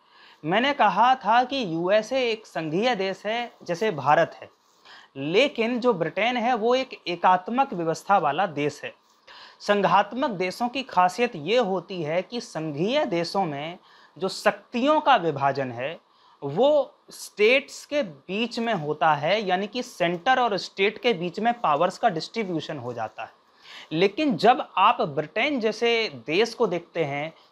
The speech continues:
तो वहाँ पर स्टेट के पास किसी भी किस्म की पावर्स होती नहीं है और इस वजह से वहाँ पर लड़ाइयों के मौके नहीं आते सामान्यतः। आप ऐसे देखिए, अगर एक घर के अंदर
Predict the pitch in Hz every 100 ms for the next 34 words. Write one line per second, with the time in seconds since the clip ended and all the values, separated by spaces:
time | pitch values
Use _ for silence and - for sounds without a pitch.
0 | _ 175 151 160 262 285 233 - - 262
1 | 277 254 269 - 190 226 - 202 - 233
2 | 233 220 - 196 196 233 226 170 156 156
3 | - 123 135 139 220 208 190 202 208 202
4 | _ _ - - - _ 202 277 269 -
5 | 254 208 170 170 269 262 208 247 170 156
6 | 185 214 247 220 180 165 143 170 208 269
7 | 269 214 208 240 240 - _ _ _ 165
8 | 185 220 220 226 151 170 185 131 - 127
9 | 123 110 110 110 107 110 - _ _ -
10 | - - 220 240 175 190 247 202 190 190
11 | 220 247 208 170 175 233 226 185 208 202
12 | 135 139 165 180 247 214 175 175 135 151